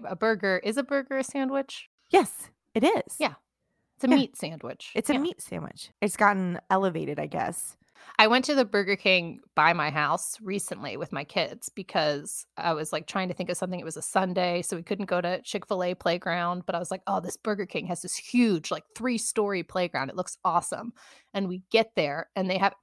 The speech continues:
Speaker 1: closed because they didn't put air conditioning in the playground area. So it's closed. No one can use it because it gets too hot, because it's, like, surrounded by windows with no air conditioning. And I was like, "This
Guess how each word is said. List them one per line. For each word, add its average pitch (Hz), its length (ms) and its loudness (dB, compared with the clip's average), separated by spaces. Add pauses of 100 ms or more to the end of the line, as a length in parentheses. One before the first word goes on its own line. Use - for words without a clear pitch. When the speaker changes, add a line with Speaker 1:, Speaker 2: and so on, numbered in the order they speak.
Speaker 1:
closed 208 580 0
because 190 260 -6
they 185 120 -2
didn't 214 220 -2
put - 280 0
air 196 180 4
conditioning 165 840 -6 (500)
in 196 440 2
the 185 80 0
playground 180 500 0
area. 123 560 -8
So - 240 4
it's 180 160 0
closed. 202 480 6
No 196 160 2
one 196 140 2
can 190 240 0
use 180 200 -2
it 135 120 -2
because 170 180 -8
it 175 80 -10
gets - 200 -8
too - 180 -6
hot, - 340 0
because 175 200 -8
it's, 180 140 -10
like, 151 160 -4
surrounded 165 440 -2
by 160 120 0
windows 180 580 -2
with - 140 -6
no - 220 -4
air 170 140 -6
conditioning. 185 600 -8 (320)
And 185 100 -4
I 185 40 0
was 190 120 -2
like, 190 180 -4
"This - 800 0